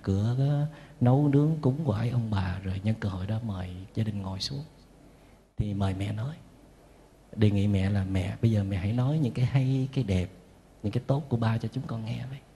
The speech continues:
kể cho chúng con nghe, kể trước mặt ba luôn." Thì, à, chắc chắn là sẽ có, nhưng mà nhiều khi bà quên, giờ nhờ bà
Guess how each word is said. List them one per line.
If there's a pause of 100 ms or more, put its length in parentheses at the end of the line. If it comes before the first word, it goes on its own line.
kể
cho
chúng
con
nghe, (440)
kể
trước
mặt
ba
luôn." (1120)
Thì,
à, (340)
chắc
chắn
là
sẽ
có, (120)
nhưng
mà
nhiều
khi
bà
quên, (540)
giờ
nhờ
bà